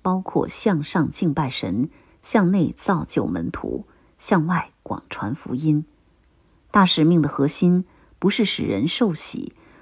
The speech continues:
而是使万民做我的门徒。凡我所吩咐你们的，都教训他们遵守。门徒训练包含全方位的教义真理与世界观教导。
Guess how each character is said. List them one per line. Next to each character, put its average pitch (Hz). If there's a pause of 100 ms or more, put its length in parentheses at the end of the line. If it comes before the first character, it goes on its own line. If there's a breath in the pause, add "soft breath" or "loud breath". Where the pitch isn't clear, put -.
(120)
而 175
是 214
使 -
万 190
民 131
做 -
我 -
的 -
门 104
徒。 - (600)
凡 165
我 147
所 131
吩 202
咐 151
你 127
们 104
的， - (440 soft breath)
都 226
教 214
训 -
他 160
们 131
遵 131
守。 - (840)
门 190
徒 220
训 214
练 165 (160)
包 170
含 131
全 139
方 208
位 202
的 -
教 190
义 160
真 208
理 - (360 soft breath)
与 131
世 -
界 127
观 170
教 -
导。 -